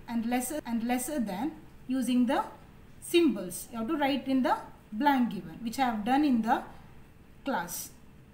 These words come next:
Dear students, I, I hope you all understood today's class.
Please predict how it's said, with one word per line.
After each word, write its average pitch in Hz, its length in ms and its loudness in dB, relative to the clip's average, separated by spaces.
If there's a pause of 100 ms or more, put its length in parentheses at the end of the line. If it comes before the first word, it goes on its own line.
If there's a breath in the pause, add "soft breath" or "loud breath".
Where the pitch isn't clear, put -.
(1080 soft breath)
Dear 302 220 2
students, 226 640 0
I, 226 200 -4 (240)
I 233 80 0
hope 302 440 0
you 254 140 2
all 247 120 2
understood 233 580 0
today's 240 340 -2
class. 202 520 -8